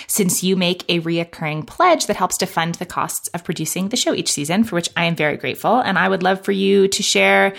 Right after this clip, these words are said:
why you decided to support the show and maybe what's your favorite thing about being in the Patreon community.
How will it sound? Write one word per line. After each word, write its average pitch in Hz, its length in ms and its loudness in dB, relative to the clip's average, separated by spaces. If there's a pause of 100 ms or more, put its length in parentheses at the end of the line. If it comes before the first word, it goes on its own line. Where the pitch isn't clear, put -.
(300)
why 175 160 2
you 202 100 4
decided 254 360 0
to 180 40 -2
support - 280 -4
the 175 80 -4
show 180 260 2
and 175 160 0
maybe 175 400 0
what's 170 300 -4
your 170 160 0
favorite 165 380 -4
thing 165 200 -2
about - 240 -6
being 156 240 -4
in 156 180 -6
the 156 100 -6
Patreon - 500 -4
community. - 560 -10